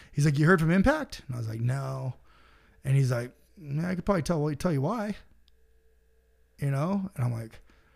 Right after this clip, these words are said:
"Uh, okay," you know? And I wrestled him that night. And, uh, he fucking blew me up. Fifty-two-year-old man blew me up.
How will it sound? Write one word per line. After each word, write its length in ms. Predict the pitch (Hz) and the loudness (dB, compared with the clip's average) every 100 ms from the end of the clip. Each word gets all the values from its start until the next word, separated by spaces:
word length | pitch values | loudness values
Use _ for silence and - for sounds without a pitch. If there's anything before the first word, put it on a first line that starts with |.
| _ _ - | _ _ 2
"Uh, 1400 | 143 139 131 123 123 131 131 131 127 120 120 120 120 120 | 4 6 6 6 4 2 0 0 0 -2 -4 -6 -6 -6
okay," 420 | 135 135 135 139 | -6 -4 -4 -4
you 120 | 135 | -2
know? 200 | 135 139 - - - | -2 -2 -4 -8 4
And 80 | |
I 60 | 175 | 6
wrestled 340 | 170 214 269 | 8 4 4
him 60 | 220 | 2
that 160 | 156 135 | 2 0
night. 320 | 117 113 127 - - - - - _ _ | -4 -8 -10 -16 -20 -20 -20 -20 _ _
And, 360 | 160 151 143 135 | 2 4 4 2
uh, 320 | 127 113 110 - | -2 -4 -8 -6
he 220 | - 202 | 4 6
fucking 320 | 277 254 160 | 6 4 2
blew 200 | 131 143 | 2 2
me 240 | 135 202 | 2 2
up. 220 | 254 - - - | 2 -2 -14 -2
Fifty-two-year-old 680 | 185 202 202 214 208 208 190 | 0 0 0 0 2 0 0
man 320 | 185 160 113 | 0 -2 -4
blew 280 | - 147 180 | -4 -2 -2
me 300 | 175 160 196 | -2 -4 -6
up. 200 | - - | -8 -12